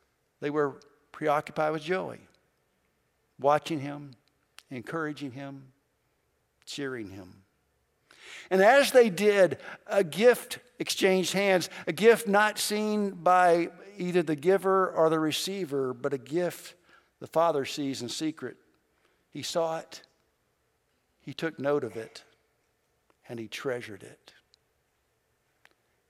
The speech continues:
Ken thought, "My daughter asked to be there because she had promised, and she had promised to someone to whom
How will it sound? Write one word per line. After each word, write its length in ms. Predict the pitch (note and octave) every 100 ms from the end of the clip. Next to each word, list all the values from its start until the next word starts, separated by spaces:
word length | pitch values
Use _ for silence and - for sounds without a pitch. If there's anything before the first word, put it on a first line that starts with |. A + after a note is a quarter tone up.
| -
Ken 220 | - D3+
thought, 420 | C#3+ C#3+ C#3 - - _ _ _ _ _ _ _ _ _ _ _ _ _ -
"My 180 | C3+
daughter 420 | C#3 D3+ D#3 C3 B2
asked 540 | C#3 C#3+ B2 - -
to 80 | C3
be 180 | C3 C3
there 360 | G#2 F#2 - _ _ _ _ _ _ _ _ _ _ _ _ _ _
because 280 | C3 D3 C3
she 140 | -
had 120 | C3+
promised, 560 | - D#3 D3+ B2 - - - -
and 100 | D3+
she 140 | - G3
had 100 | E3
promised 400 | F#3+ F#3 F3 -
to 80 | D#3
someone 560 | - F3 E3+ E3+ D#3 - - -
to 220 | F3 D3+
whom 560 | C#3+ F3+ E3+ D#3+ D3+